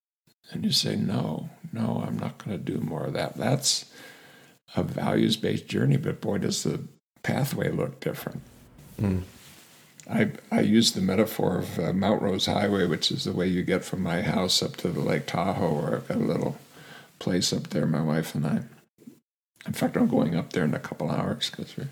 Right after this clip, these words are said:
Speaker 1: doing, the workers are doing a little bit of work up there.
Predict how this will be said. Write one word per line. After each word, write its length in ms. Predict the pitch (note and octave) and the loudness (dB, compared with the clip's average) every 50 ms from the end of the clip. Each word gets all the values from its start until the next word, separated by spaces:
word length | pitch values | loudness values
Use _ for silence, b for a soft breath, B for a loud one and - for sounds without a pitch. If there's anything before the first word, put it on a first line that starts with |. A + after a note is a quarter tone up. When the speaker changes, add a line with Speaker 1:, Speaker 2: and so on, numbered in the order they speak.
| - - | -8 -4
Speaker 1:
doing, 240 | - G2+ G2 - - - | 0 0 0 2 0 0
the 360 | - - - - - - - B B B B B B B B B - | 0 0 0 0 -2 -2 -6 B B B B B B B B B 0
workers 520 | - G#2+ G#2+ - - G2+ F#2 G2 - - | 4 4 4 4 4 4 2 4 4 4
are 80 | - F#2+ | 2 2
doing 180 | - E2+ F#2 F2+ | 2 0 0 2
a 40 | |
little 180 | F#2 F#2 F2+ E2+ | 2 2 2 0
bit 120 | - - | 0 0
of 60 | F2 D#2+ | 0 0
work 240 | - G2 G2 - | 0 0 -2 -2
up 140 | F2 F#2 - | -6 -8 -6
there. 260 | - - F#2+ E2+ - | -4 -4 -4 -4 -4